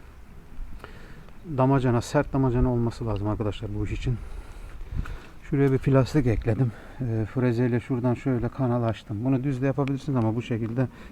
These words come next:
zikzaklı ol-, zikzaklı olanda daha çok, e, su alıyor. Şimdi bu aynı arkadaşlar su sebilinde çalışma sisteminin aynısı. Bakın şimdi ben diyelim arılar geldi buradan su içiyor.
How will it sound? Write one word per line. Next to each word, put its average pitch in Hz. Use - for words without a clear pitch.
zikzaklı 127
ol-, 120
zikzaklı 120
olanda 120
daha 120
çok, 120
e, 113
su 127
alıyor. 110
Şimdi 139
bu 143
aynı 143
arkadaşlar 131
su -
sebilinde 127
çalışma 123
sisteminin 127
aynısı. 113
Bakın 117
şimdi 120
ben 117
diyelim 120
arılar 113
geldi 110
buradan 110
su 123
içiyor. 113